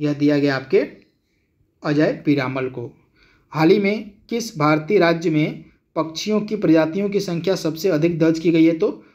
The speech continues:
उत्तराखंड में जो है पक्षियों की प्रजातियों की जो संख्या है वो सबसे ज़्यादा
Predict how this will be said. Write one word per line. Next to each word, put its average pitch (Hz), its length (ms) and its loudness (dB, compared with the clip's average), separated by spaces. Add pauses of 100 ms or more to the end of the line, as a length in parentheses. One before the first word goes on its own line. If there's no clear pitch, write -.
(200)
उत्तराखंड 165 540 -2
में 151 160 0
जो 147 100 2
है 160 320 -2 (260)
पक्षियों 175 440 -6
की 196 140 -4
प्रजातियों 151 520 0
की 165 80 -2
जो 165 120 0
संख्या 156 400 -2
है 156 80 2
वो 147 380 -2
सबसे 202 460 -2
ज़्यादा 151 540 -4